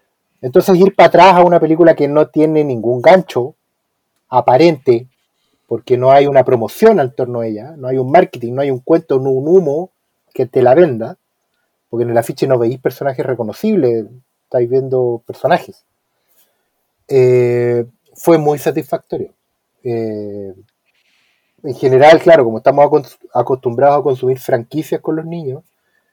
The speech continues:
nos pasa lo, lo que estaba diciendo en un principio. Y él se sentó, le dio la oportunidad, eh,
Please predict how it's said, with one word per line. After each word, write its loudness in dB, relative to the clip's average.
nos -10
pasa 2
lo, 2
lo -2
que 2
estaba 4
diciendo 0
en -4
un -10
principio. -8
Y 0
él 2
se -4
sentó, 2
le -4
dio 2
la 4
oportunidad, 0
eh, -10